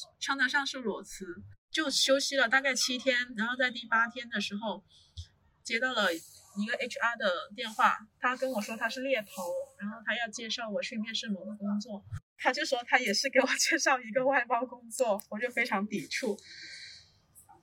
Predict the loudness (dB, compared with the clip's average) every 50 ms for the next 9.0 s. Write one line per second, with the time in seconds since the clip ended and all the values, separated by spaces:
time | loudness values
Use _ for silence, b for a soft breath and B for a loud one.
0 | _ _ _ _ _ _ _ _ _ _ _ _ _ -2 -2 0 2 2 4 4
1 | 4 2 0 -2 -2 -4 -4 -2 -2 -2 -2 0 0 0 0 0 0 0 0 2
2 | 2 2 0 0 0 -2 -2 0 0 2 4 4 2 2 0 -4 -4 -2 0 0
3 | -2 -2 -6 -12 -20 -20 -20 -20 -20 -20 -20 _ _ _ _ _ _ -20 _ _
4 | _ -8 -6 -2 -2 -2 0 0 0 0 0 0 0 0 0 0 -2 -4 -4 -4
5 | 0 0 2 2 0 0 0 0 0 0 0 -2 -2 -4 -4 -2 -2 -2 -2 -2
6 | -2 -4 -4 -2 -2 0 -2 -2 -2 -4 -10 _ _ _ _ _ _ -10 -4 -2
7 | -2 -4 -4 -8 -10 -10 -10 -10 -10 -14 -18 -20 -20 -20 -20 -20 -20 _ _ -8
8 | -6 -6 -6 -4 -4 -6 -6 -4 -2 -2 -2 -2 -2 -4 -4 -4 -4 -4 -6 -6